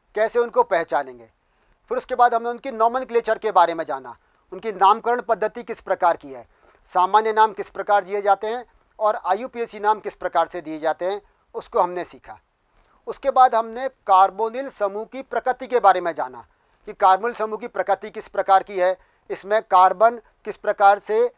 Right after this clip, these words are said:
partially पॉजिटिव और ऑक्सीजन किस प्रकार से partially नेगेटिव हो जाता है, और इसमें जो हाइब्रिडाइजेशन है वो एसपी टू है,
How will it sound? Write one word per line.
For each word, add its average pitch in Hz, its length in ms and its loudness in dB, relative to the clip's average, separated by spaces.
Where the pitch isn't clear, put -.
partially 196 400 4
पॉजिटिव 202 480 -2
और 240 100 2
ऑक्सीजन 202 340 -2
किस 196 160 -10
प्रकार 180 260 -2
से 233 120 -6
partially 185 520 -2
नेगेटिव 180 400 -4
हो 202 100 -2
जाता 202 320 2
है, 262 140 -2
और 208 120 -2
इसमें 226 280 -8
जो 233 120 -4
हाइब्रिडाइजेशन 208 640 -2
है 254 60 -4
वो 226 140 -2
एसपी 202 320 -6
टू 220 240 -8
है, 233 180 -2